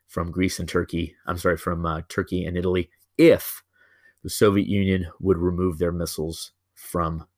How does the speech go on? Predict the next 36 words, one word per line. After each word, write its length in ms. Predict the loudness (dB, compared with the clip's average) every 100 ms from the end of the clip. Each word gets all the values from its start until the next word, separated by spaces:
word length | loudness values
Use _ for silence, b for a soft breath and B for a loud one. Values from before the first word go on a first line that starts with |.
| _
Cuba. 440 | -4 -2 -2 -6 -10 _ _ -6
And 100 | -2
that 160 | 2
was 180 | 2 2
the 100 | 2
resolution, 680 | 2 2 0 -6 -8 -10 -14 _ _ _ -16
all 60 |
right, 160 | -14 -10
that 160 | -8 -4
we 160 | -4
would 220 | -2 -2
have 260 | 0 0 0
to 80 | -6
give 340 | -4 0 0
something 460 | 2 -2 0 -4 -2
in 100 | -2
order, 240 | 0 -2
give 220 | 0 2
up 120 | 2 0
something 280 | -4 -2
in 100 | -2
order 180 | 0 -2
to 40 | -2
get 180 | -4
something 360 | -4 -8 -6 -8
in 120 | -8
return. 480 | -8 -10 -10 -12 -14 b b b b b b -10
And 140 | -2
after 220 | 0 2
those 220 | 2 2
thirteen 360 | 0 -4 -4 2
days, 440 | 4 4 2 -4 _ _ _ _ _ _ _ -4
here 120 | 2 2
we 80 |
are 140 | 2 0
back, 360 | 0 0 -2